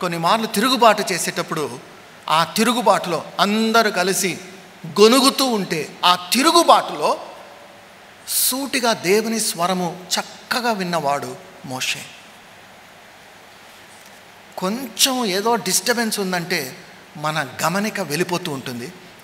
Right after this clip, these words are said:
అటువంటి మోషే, అటువంటి మోషే చుట్టూ గొడవలు ఉన్నప్పుడు దేవుని స్వరము వినడానికి ఏమాత్రము వెనకాడలేదండి. అంటే సూటిగా విన్నాడండి, అంటే ఎటువంటి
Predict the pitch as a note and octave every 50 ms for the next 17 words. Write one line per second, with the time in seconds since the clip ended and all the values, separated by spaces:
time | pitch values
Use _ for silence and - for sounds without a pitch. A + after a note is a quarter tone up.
0 | - - A#2 - - D#3+ D3 D#3+ D#3 D3 - D#3 C3+ B2 A2+ A#2+ C#3+ E3 F#3 F#3
1 | - - C4 D#4 F4 G3+ - - - - - - - - - - - - - -
2 | - - - - - - - - - - - - - B2+ - - F#3+ G3 G3 F#3+
3 | G3 F#3 D3 D3+ F3 G3 F#3+ - A#3 B3+ C#4 A3 F#3 - - - - - - -
4 | - - - - - - - - - - - - - - - - - - - D#4
5 | D#4 - - - - - - - G#4 G4 - A3+ - - A#3 B3 C4 C4 B3 B3
6 | A3+ G#3+ G3 - G3 F#3 E3 D3+ C#3 C#3 F#3 G3+ F#3+ - - - - - B2+ -
7 | E3+ F#3+ A3 A#3+ B3 A#3+ A#3 A3+ G#3+ - - - D3+ E3 F3+ G3 F#3+ F#3+ F3+ D#3+
8 | D#3 D3+ D#3+ D#3+ D#3 C#3+ C3+ C3 - C#3 B2 A2 - - - - - - - -
9 | - - C#3 D3 D3 C#3 B2 A#2 A2 A2 A#2 C#3+ F#3 F3+ F3+ - - F3 E3+ D3+
10 | D3 B2+ - - - - - - - C3+ C#3 C#3+ C#3+ - D3+ D3 C#3+ C#3 - A#2
11 | B2+ B2 A2+ G#2+ G#2+ G2+ - - - - - - - - - - E3 E3 F#3+ A3+
12 | - - - - - - - - - - - - - D#4 E4+ E4+ E4+ D#4+ D4+ C4+
13 | B3 B3 A#3+ A3+ G#3+ G#3 F#3 E3 C#3+ - - - - - - F3+ - G#3 F3 D#3+
14 | F3+ G#3 G#3+ G#3 G#3 G#3 A3+ G3+ - -